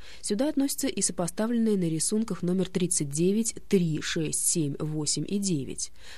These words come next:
Антропологический тип каменных баб неоднороден, но элементы смешения довольно ясны. Примечание тридцать восьмое. Объяснение к рисунку номер тридцать девять. Антропологические типы Евразии.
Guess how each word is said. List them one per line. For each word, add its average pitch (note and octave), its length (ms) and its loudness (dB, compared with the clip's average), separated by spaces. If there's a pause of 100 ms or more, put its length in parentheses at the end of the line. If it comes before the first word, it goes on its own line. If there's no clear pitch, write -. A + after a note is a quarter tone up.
(140)
Антропологический E3+ 800 0
тип - 200 0
каменных D#3 440 0
баб G#3+ 320 -2
неоднороден, F#3+ 840 0
но D#3 240 0
элементы D#3+ 500 0
смешения C4 680 0
довольно G3 400 2
ясны. F3 540 2 (1080)
Примечание C#4+ 600 2
тридцать B3 420 -2
восьмое. C#3 580 -4 (720)
Объяснение G#3 640 0
к - 60 -6
рисунку G3+ 400 0
номер F#3 200 0
тридцать G3 420 -4
девять. E3 540 -2
Антропологические E3 920 -2
типы F#3 420 -2
Евразии. C#3 840 -4